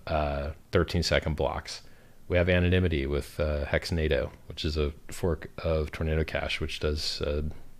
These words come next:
Z K snark, uh, hiding of inputs and outputs. It's like, what more do you want?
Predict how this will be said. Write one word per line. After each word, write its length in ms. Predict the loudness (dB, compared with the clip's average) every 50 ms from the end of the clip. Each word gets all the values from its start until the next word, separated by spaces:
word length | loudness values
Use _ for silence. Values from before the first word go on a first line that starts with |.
| -10 -10 -10 -10 -10 -16 -18 -16 -8 -2
Z 160 | 2 2 2
K 160 | 2 2 0 0
snark, 520 | 2 0 0 0 0 -2 -4 -8 -6 -4 -2
uh, 400 | -2 0 -2 -2 -4 -4 -4 -6 -8 -10 -14 -20 -20 -20 -20 -20 -20 -20 -20 -20 -20 -20 -20 -20 -20 -20 -20 -20 -20 -20 -20 -20 -20 -20 -20 -12 -8 -4
hiding 480 | 0 2 2 4 4 2 2 0 -2 -6 -8 -14 -12 -6 -6
of 280 | -6 -6 -6 -10 -12 -8 -4
inputs 400 | -4 -4 -2 -2 -2 -2 -2 -4
and 60 | -6
outputs. 440 | -6 -6 -6 -8 -10 -8 -10 -12 -12 -12 -16 -16 -16 -16 -16 -16 -18 -18 -18 -16 -14 -12 -10 -10 -10 -10 -12 -12 -14 -16 -16 -18 -18 -18 -18 -18 -16 -14 -14 -14 -14
It's 180 | -8 0 2 4
like, 300 | 4 4 4 0 -4 -10 -12 -16 -16 -18 -18 -18 -8
what 140 | -4 -2 2
more 120 | 2 4 6
do 60 | 6
you 40 | 6
want? 200 | 6 4 2